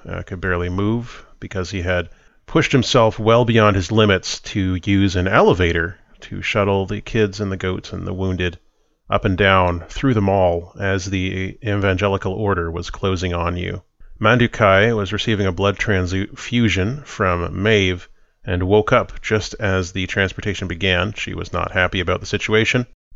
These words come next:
And Jasta, you were the last one out with the, uh, with the teens there. You got the last ride with, uh, Maeve, Em-, sorry, with Maeve and the others,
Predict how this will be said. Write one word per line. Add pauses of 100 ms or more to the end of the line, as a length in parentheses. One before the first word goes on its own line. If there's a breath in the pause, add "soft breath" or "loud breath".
And
Jasta,
you
were
the
last
one
out (120)
with
the,
uh,
with
the
teens
there. (580)
You
got
the
last
ride (100)
with,
uh,
Maeve, (540)
Em-, (140)
sorry,
with
Maeve
and
the
others,